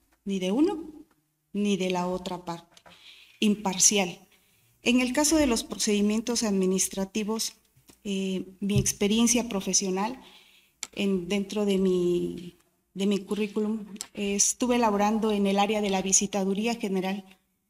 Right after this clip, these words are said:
del Poder Judicial del Estado, en donde conocí los procedimientos administrativos sancionadores y en donde de manera específica aprendí que aun cuando s-, seamos servidores públicos de una misma institución,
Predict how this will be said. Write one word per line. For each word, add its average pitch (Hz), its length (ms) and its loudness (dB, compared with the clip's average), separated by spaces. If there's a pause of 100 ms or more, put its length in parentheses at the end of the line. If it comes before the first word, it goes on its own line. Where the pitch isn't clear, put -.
(160)
del 196 220 -2
Poder 202 340 -2
Judicial 196 480 -2
del 196 140 -2
Estado, 196 540 -6 (380)
en 233 120 0
donde 247 220 2
conocí 262 360 0
los 320 160 2
procedimientos 240 760 -2
administrativos 202 880 -2
sancionadores 196 840 -2 (500)
y 214 100 0
en 220 100 2
donde 214 680 0
de 202 160 -2
manera 226 420 2
específica 214 880 -2 (200)
aprendí 220 840 0 (480)
que 190 480 0 (260)
aun 269 420 4
cuando 196 320 4
s-, - 200 -2 (240)
seamos 214 540 0
servidores 208 500 0
públicos 226 500 0
de 208 140 4
una 233 260 4
misma 240 380 4
institución, 208 800 2